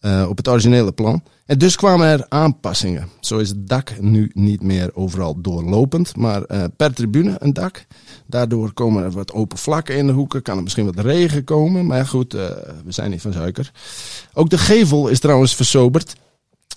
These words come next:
Eh, René, heb je het nieuwe ontwerp, eh, kunnen zien? Wat, eh, wat vind je ervan? Is het, eh, maakt het wat uit überhaupt hoe het stadion aan de buitenkant eruit ziet? Want het gaat toch vooral om de binnenkant, hè?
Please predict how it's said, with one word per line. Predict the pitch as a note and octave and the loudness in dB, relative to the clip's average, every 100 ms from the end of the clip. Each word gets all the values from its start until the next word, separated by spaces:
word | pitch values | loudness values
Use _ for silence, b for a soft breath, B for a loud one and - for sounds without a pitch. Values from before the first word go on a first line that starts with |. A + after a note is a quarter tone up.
| - | -4
Eh, | A#2+ | 2
René, | C3 C3+ D3+ | 4 6 6
heb | D#3+ D#3 E3 | 8 6 6
je | |
het | D#3 C3+ | 2 2
nieuwe | C#3 D#3 | 2 2
ontwerp, | C#3+ C3+ C3 C#3+ C#3 | 2 0 2 0 -2
eh, | - A#2+ | -8 -8
kunnen | C#3+ B2 | -4 -4
zien? | A#2+ D#3 F3+ | -2 -2 -2
Wat, | A#2+ - | -2 -6
eh, | A2 G#2+ | -8 -8
wat | A2+ - | -8 -4
vind | D3 C#3 | -4 -2
je | |
ervan? | B2+ B2+ D3 D#3+ D#3 | -2 -2 -2 -2 -2
Is | C3 | -4
het, | B2 B2+ | -4 -2
eh, | B2 B2 A#2+ B2 B | 0 0 -2 -6 B
maakt | - B2+ D3 | -2 0 0
het | B2+ | -2
wat | A2+ F2+ | -2 0
uit | C3+ C#3 | 0 0
überhaupt | C#3+ A#2+ B2+ C3 | 0 4 4 2
hoe | C3 | -2
het | A#2+ | -2
stadion | C3 B2 B2 | 0 2 2
aan | A#2+ | 0
de | A#2 | 0
buitenkant | A#2 A#2+ - A#2 A2+ | 0 -2 -2 -4 -2
eruit | G#2+ - A2+ A2 | -4 -4 -4 -4
ziet? | A#2+ | -6
Want | - A2+ | -8 -10
het | A2+ | -8
gaat | G#2 | -8
toch | - | -10
vooral | - F2 | -8 -6
om | F#2 | -6
de | F2+ | -6
binnenkant, | G2 F2+ - E2+ | -6 -6 -10 -14
hè? | E2+ | -12